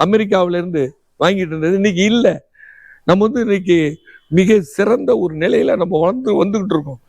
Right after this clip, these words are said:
இருந்தாலும் கிட்டத்தட்ட ஐந்தில் ஒரு மடங்கு வறுமையில இருக்கோம். நூத்தி இருபத்தேழு நாடுகள நம்ம நூத்தி அஞ்சாவதுல இருக்கோம், இன்னும் புள்ளி விவரம்லாம் சொல்லுது. அதனால நம்ம வந்து மக்கள் தொகையில கூட நீங்க பாருங்க,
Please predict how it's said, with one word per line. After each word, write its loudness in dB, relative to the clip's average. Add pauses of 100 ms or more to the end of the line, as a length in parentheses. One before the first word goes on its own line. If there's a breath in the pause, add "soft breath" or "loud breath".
(340 loud breath)
இருந்தாலும் 0 (400 loud breath)
கிட்டத்தட்ட 0
ஐந்தில் -2
ஒரு 2
மடங்கு -2 (400 loud breath)
வறுமையில 0
இருக்கோம். -4 (460 loud breath)
நூத்தி 2
இருபத்தேழு 2
நாடுகள 2
நம்ம -2
நூத்தி -2
அஞ்சாவதுல 0
இருக்கோம், -2 (200 loud breath)
இன்னும் 2
புள்ளி 2
விவரம்லாம் 0
சொல்லுது. -2 (400 loud breath)
அதனால 2
நம்ம -2
வந்து -2 (300 loud breath)
மக்கள் 0
தொகையில 0
கூட -4
நீங்க -2
பாருங்க, -4